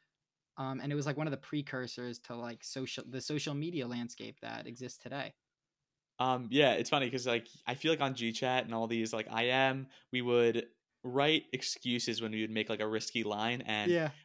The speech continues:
Speaker 2: you'd be like, so, and they wouldn't work today. Like, you would write something and you'd be like, "Oh, oh my God, my friend took my phone. Oh my God." Like, no, he didn't. That's,
Speaker 1: Yeah, <laughs>
Speaker 2: that's not
Speaker 1: exactly.
Speaker 2: what
Speaker 1: You write things like, "Hey, I think I like you. Do you like me?" "Oh, oh,
Speaker 2: Yeah.
Speaker 1: sorry. That was, that was my dad."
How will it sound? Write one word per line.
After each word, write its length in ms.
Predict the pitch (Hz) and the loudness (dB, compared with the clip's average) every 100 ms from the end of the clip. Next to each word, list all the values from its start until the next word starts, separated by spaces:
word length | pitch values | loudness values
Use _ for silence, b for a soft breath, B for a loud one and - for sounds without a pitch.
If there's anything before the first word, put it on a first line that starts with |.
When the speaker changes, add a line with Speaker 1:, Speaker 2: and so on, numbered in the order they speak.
| - | 2
Speaker 2:
you'd 160 | 131 | 4
be 100 | 135 | 6
like, 240 | 135 120 - | 6 4 2
so, 100 | - | -4
and 160 | 147 135 | -2 0
they 80 | 160 | 2
wouldn't 260 | 190 - | 2 -2
work 320 | 127 131 151 - | -4 0 0 0
today. 300 | 131 127 107 | 2 4 4
Like, 240 | 107 107 | 0 -2
you 60 | 135 | -2
would 100 | 131 | 2
write 220 | 139 - | 2 2
something 420 | 143 135 139 131 | 0 0 0 0
and 120 | 113 | -2
you'd 80 | 110 | -2
be 60 | 117 | -2
like, 100 | 120 | 2
"Oh, 140 | 123 131 | 4 4
oh 80 | |
my 140 | 120 117 | 2 2
God, 200 | 117 110 | 4 4
my 80 | 107 | 0
friend 240 | - 127 | 0 -2
took 160 | 131 120 | 0 0
my 120 | 110 | 2
phone. 320 | 113 110 110 | 2 0 0
Oh 80 | 113 | -2
my 100 | 110 | 0
God." 160 | 113 104 - B B | -2 -2 -8 B B
Like, 80 | 175 | -2
no, 100 | 180 | 0
he 80 | 135 | 0
didn't. 300 | 107 156 - | -2 -6 -10
That's, 160 | - 190 | 0 4
Speaker 1:
Yeah, 160 | 180 180 | 4 6
<laughs> 140 | - | 6
Speaker 2:
that's 180 | 269 220 | 8 6
not 200 | 160 202 | 6 8
Speaker 1:
exactly. 80 | 214 | 8
Speaker 2:
what 100 | 190 | 6
Speaker 1:
You 100 | 196 | 8
write 180 | 190 - | 8 6
things 140 | 196 | 2
like, 180 | 175 - B B | 0 -4 B B
"Hey, 500 | 202 196 180 143 - - | 6 8 8 4 -2 -6
I 60 | 151 | -4
think 220 | 196 202 | -2 0
I 80 | 240 | 0
like 300 | 160 156 151 | 2 0 -2
you. 140 | 120 | -6
Do 140 | 113 139 | -4 -2
you 60 | |
like 220 | 156 160 | -2 -2
me?" 320 | 139 131 214 - _ _ _ - | -6 -8 -10 -14 _ _ _ 6
"Oh, 120 | 202 | 8
oh, 140 | 196 185 | 10 8
Speaker 2:
Yeah. 160 | 196 175 | 8 6
Speaker 1:
sorry. 60 | 156 | 6
That 100 | 160 | 4
was, 120 | 170 | 2
that 140 | 147 147 | 0 0
was 120 | 156 | 0
my 120 | 139 | -2
dad." 320 | 120 127 113 | -2 -2 -4